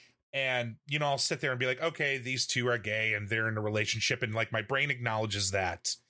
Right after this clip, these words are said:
And maybe that'll pop up here and there as I'm watching said media. With this,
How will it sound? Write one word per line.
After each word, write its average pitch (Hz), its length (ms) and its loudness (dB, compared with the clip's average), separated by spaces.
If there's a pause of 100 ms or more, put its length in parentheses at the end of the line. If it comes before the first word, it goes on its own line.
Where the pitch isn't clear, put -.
(200)
And 139 240 -2
maybe 151 260 0
that'll 131 260 2
pop 127 360 -2
up 123 140 2
here 117 220 0
and 113 120 0
there 110 180 2
as 107 240 0
I'm 107 140 0
watching 101 580 0 (180)
said 104 300 2
media. 101 440 0 (300)
With 120 300 -2
this, 175 640 0